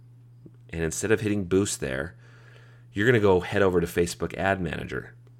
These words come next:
And because everything's connected, the way I just explained, between Business Manager, ad account, Facebook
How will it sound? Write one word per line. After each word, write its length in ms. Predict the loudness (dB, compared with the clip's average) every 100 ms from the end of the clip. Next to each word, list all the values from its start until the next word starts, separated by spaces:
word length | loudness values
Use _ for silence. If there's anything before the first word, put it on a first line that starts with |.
| -20 -20 -14 -10
And 100 | -10
because 300 | -4 -2 0
everything's 320 | 0 -2 -4
connected, 560 | -2 -2 -2 -4 -4
the 60 | -2
way 160 | 0 2
I 100 | 0
just 240 | -2 -6
explained, 680 | -8 -8 -4 -4 -4 -8 -12 -20 -20 -20 -20 -20 -14
between 340 | -10 -4 -4 -2
Business 320 | -2 -2 -2
Manager, 500 | -2 0 0 -2 -4 -18 -20 -20 -20 -20 -10
ad 160 | -4 -4
account, 460 | -2 -2 -4 -6
Facebook 420 | -8 -6 -6 -8